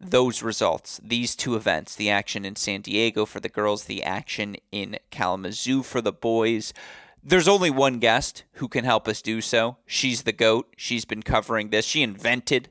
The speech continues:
the junior tennis beat, and she was fortunate enough to share her time with us once again. Of course, I'm referring to the goat, Colette Lewis, who's going to join me here on today's podcast to talk about what I refer to again as the Super Bowl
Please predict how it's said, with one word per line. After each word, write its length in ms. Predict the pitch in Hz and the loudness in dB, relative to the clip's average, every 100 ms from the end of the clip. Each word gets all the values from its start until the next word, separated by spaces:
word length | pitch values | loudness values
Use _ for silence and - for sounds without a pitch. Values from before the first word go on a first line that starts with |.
| _ | _
the 140 | 120 | -2
junior 420 | 123 - 120 117 113 | 0 0 -2 -2 -4
tennis 400 | - 110 107 - | 0 0 0 -6
beat, 400 | - 113 120 _ | -8 -8 -10 _
and 380 | 101 104 104 - - - - | -2 0 0 -6 -18 -20 -16
she 180 | - - | -10 -10
was 260 | - - - | -10 -12 -14
fortunate 440 | - 180 175 - 156 | -6 -2 -2 -2 -2
enough 220 | 151 - - _ _ | -2 -2 -8 _ _
to 320 | - 143 127 - | -2 -2 -2 -8
share 340 | - - 127 | -2 2 2
her 120 | 123 | 2
time 380 | 120 120 104 107 - | -2 0 0 -2 -6
with 180 | - 107 | -4 0
us 220 | 107 - | 0 -2
once 180 | 107 104 | -8 -8
again. 220 | - 85 | -4 -4
Of 140 | - - | -4 -4
course, 260 | 120 110 | -4 -2
I'm 220 | - 107 107 | -2 -2 -2
referring 360 | - 107 104 | -6 -4 -4
to 200 | - 285 | 0 2
the 100 | 240 | 2
goat, 320 | 170 143 131 - - - | 4 6 4 -2 -18 -4
Colette 340 | - 143 131 | 2 6 4
Lewis, 320 | 117 110 104 - - - | 4 2 0 -2 -16 -8
who's 180 | 127 107 | -6 -4
going 220 | 123 110 | -4 -4
to 100 | - | -4
join 240 | 110 104 | -4 -2
me 80 | 98 | -4
here 300 | 101 - 104 | -6 -2 0
on 200 | 90 98 | 0 -2
today's 320 | - - 95 | -2 -4 -4
podcast 600 | - 95 90 - - 92 - | -2 -2 -2 -2 -4 -4 -6
to 160 | 120 | -10
talk 380 | - - 92 - | -10 0 0 0
about 280 | 98 90 - | -2 -2 -2
what 140 | 87 | 0
I 120 | 90 92 | 0 0
refer 340 | 92 - 76 | -2 -8 -10
to 160 | - - | -10 -8
again 220 | - - | -6 -2
as 240 | 78 101 | -2 -4
the 160 | - 104 | -8 -8
Super 440 | - - 214 170 | -2 0 2 2
Bowl 300 | 117 131 117 | 2 2 2